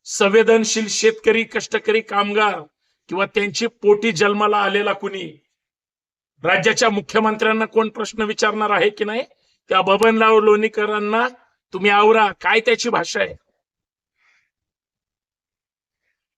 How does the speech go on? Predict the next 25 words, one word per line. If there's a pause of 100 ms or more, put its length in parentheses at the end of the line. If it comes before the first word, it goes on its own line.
(220)
खरं
तर
एखादं
विरोधी
पक्षाचं
कोण
बोललं
असतं, (500)
या
सरकारने (580)
त्याचा
बाजार
उठवला
असता. (1300)
ईडी
आणि
सीबीआय
ने
भोंगे
लावण्याशिवाय
सरकार
काही
करू
शकत
नाही.